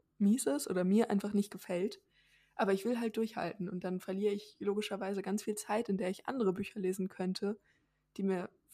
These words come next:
super gefallen. Also das, wie gesagt, da mu-, das muss ich auch noch weiter verinnerlichen, aber es ist okay.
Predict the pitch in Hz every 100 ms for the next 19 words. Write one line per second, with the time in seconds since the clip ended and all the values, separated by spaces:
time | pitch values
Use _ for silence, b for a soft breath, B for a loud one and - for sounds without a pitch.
0 | - _ - 208 214 180 180 214 175 175
1 | 202 _ _ _ _ _ _ _ _ _
2 | _ _ _ _ - 208 190 208 - -
3 | - - 208 226 220 196 190 - - 214
4 | 220 185 220 226 220 190 202 - 196 202
5 | - 185 202 180 185 202 - 190 190 175
6 | - - 214 214 214 214 214 185